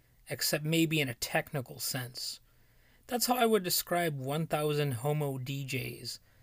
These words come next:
a side project of Al Jourgensen and the band Ministry. So technically, the band is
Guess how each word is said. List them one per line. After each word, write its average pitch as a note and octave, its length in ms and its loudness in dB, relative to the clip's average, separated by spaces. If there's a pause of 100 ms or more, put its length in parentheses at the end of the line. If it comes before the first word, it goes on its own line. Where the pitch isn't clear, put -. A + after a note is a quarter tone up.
(300)
a - 60 -4
side A#3 360 4
project F3 440 -4
of C#3 220 -2
Al D3+ 220 -2
Jourgensen C#3+ 920 0
and B2+ 300 0
the C3+ 80 -2
band C3 440 0
Ministry. C#3+ 760 -2 (1160)
So G3+ 460 4
technically, E3+ 840 0 (380)
the D3+ 100 0
band E3 380 6
is D3 400 2